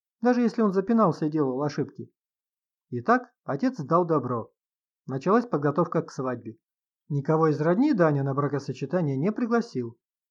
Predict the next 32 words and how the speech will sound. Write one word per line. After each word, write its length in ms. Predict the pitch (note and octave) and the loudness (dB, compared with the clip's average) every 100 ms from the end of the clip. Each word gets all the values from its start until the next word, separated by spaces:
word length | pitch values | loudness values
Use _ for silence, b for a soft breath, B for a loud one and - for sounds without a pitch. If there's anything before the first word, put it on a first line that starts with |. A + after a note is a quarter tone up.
| _ | _
Мама 320 | C#3 A#3 C4+ | 2 4 4
приехала 480 | - E3 G3 G#3+ G#3 | 0 0 0 2 2
одна 280 | E3 B2+ A2 _ _ | 2 -4 -8 _ _
и 100 | D3 | -6
весь 160 | D3 D3 | -4 -2
вечер 260 | D#3+ D#3+ C#3 | -2 -2 -4
сидела 380 | D3+ D3 D3+ | -4 0 0
серенькой 420 | C#3+ F3 D3 C3+ E3+ | 0 0 -2 -2 0
мышкой, 420 | G3 - A#2 G#2+ _ _ | 0 -2 -10 -18 _ _
не 80 | C3+ | -8
открывая 440 | C#3 D#3 D#3 C#3 | -4 -2 0 0
рта. 320 | B2+ C#3+ A2+ - _ _ _ _ _ _ | -2 -6 -6 -10 _ _ _ _ _ _
Так 320 | C#3 G3+ - | -2 -2 -2
велел 360 | C#3+ C3 C3 D3+ | -6 -4 -2 -4
сын. 380 | - B2+ A2+ A2 _ _ _ _ _ | -6 -12 -12 -16 _ _ _ _ _
На 120 | D3 C#3+ | -10 -4
следующий 460 | F3+ D3 D3 D#3 | -2 0 -2 -2
день 200 | D3 C#3+ | -2 -2
она 200 | C3+ C3+ | -2 -4
уехала, 500 | B2+ F3+ A3+ C3+ A2+ - _ _ _ | -4 -2 -2 -6 -8 -14 _ _ _
а 120 | D3+ | -4
Даня 260 | A3+ C#4 G3+ | 0 0 0
начал 300 | G3 A#3 F3 | 0 0 0
новую 320 | C#3+ D3 D3 | 0 0 -2
жизнь. 360 | B2 A2 A2 _ _ _ _ | -2 -8 -10 _ _ _ _
В 60 | _ | _
шикарной 420 | B3+ A#3 F#3 D#3+ | -2 2 4 2
квартире 420 | D#3 D#3 F3+ C#3+ | 0 0 0 -2
тестя 340 | C#3 G#3 - C3 | -2 -6 -6 -8
в 60 | |
центре 320 | - D#3+ C#3+ C#3 | -6 -6 -4 -4
Москвы. 460 | D#3 - B2+ G#2+ | -4 -6 -8 -8